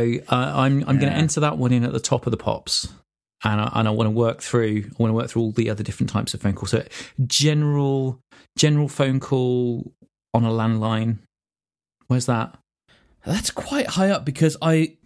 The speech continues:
Speaker 2: um, I stopped having a landline in my old place, uh, because the only person who rang it that was,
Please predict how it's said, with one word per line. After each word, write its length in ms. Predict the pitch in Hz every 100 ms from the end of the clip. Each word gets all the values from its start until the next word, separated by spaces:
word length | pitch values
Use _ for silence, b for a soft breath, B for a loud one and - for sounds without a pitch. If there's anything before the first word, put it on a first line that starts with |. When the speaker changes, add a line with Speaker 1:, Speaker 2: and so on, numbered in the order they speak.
| - _ -
Speaker 2:
um, 440 | 156 151 147 - _ _
I 80 | 160
stopped 320 | 160 - 220 -
having 240 | 185 165
a 60 | 151
landline 500 | 147 143 131 131 123
in 160 | 123 123
my 240 | 120 123
old 360 | 123 123 123 -
place, 600 | 110 98 95 - - - _
uh, 320 | 98 101 98 -
because 880 | - 107 - - 104 101 101 98 - b b b b
the 320 | 98 107 139
only 400 | 139 143 127 113
person 680 | 107 113 107 - 101 98 95 -
who 480 | 98 101 98 98 98 - -
rang 280 | 113 123
it 200 | 117 -
that 120 | 104 98
was, 360 | 107 101 -